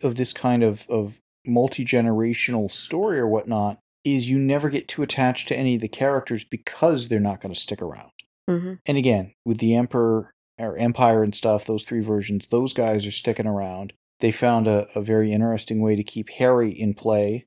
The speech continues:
Speaker 2: Mm-hmm.
Speaker 1: over the long haul. Same with Gale.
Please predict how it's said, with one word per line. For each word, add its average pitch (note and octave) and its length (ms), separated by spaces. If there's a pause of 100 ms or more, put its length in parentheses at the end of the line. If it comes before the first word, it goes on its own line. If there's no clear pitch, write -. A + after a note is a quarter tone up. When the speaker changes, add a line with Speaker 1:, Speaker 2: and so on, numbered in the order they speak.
(140)
Speaker 2:
Mm-hmm. F#3+ 260 (460)
Speaker 1:
over A2+ 260
the G2+ 80
long F#2+ 380
haul. F2+ 400 (240)
Same A#2+ 360
with A2 180
Gale. A#2 580